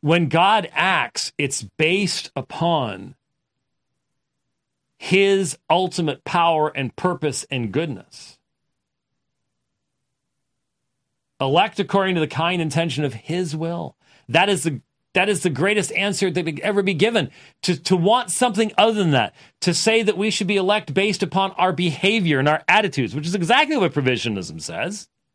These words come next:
Why does God give, why does God the Father give anybody to the Son? Because they've already believed in God, because they've already obeyed God, because they've already learned from God. It's all man's prior actions. It's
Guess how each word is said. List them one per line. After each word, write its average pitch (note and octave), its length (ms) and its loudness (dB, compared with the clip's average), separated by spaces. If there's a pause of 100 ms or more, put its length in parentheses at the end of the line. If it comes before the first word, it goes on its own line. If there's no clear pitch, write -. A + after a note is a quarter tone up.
(1500)
Why G3 260 4
does A3+ 180 -4
God G3+ 480 4
give, F#3 460 0
why E3 180 2
does A3 120 -2
God G#3 200 4
the F3+ 60 -4
Father F3+ 340 2
give D#3+ 160 2
anybody E3+ 380 2
to C3+ 60 -4
the C#3 80 -2
Son? C#3 420 -2 (1080)
Because B2+ 220 -4
they've B2 140 -2
already C#3+ 220 2
believed D#3 360 -2
in - 100 -4
God, F2+ 260 -10
because G#2+ 240 -8
they've A#2 140 -2
already B2 180 0
obeyed D3 440 -2
God, G2 260 -6
because G#2 180 -8
they've B2 140 -2
already C#3 180 0
learned D#3+ 340 -2
from A2+ 140 -6
God. - 280 -10 (720)
It's B2+ 180 -2
all F#3 240 4
man's G#3 360 2
prior G#3 380 4
actions. G3 720 -2
It's - 200 -12